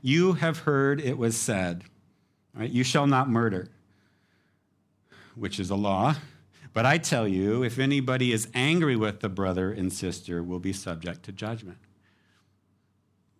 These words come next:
He's raising the bar, right? It's not just this i-, external act of murder. He's going after the heart.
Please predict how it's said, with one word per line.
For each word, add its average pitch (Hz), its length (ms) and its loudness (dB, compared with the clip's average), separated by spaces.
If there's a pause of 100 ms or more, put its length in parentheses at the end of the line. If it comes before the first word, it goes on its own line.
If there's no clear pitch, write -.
(140)
He's 135 160 -2
raising 165 460 2
the 160 60 0
bar, 120 600 -4 (240)
right? 120 280 -4
It's 120 180 -4
not 170 160 0
just 170 220 -2
this 143 240 -2 (200)
i-, 160 200 -4 (360)
external 160 600 0
act 143 360 0
of 117 360 -2 (100)
murder. 151 460 2
He's 123 180 0
going 156 460 2
after 120 680 0 (300)
the 120 140 0
heart. 143 600 -2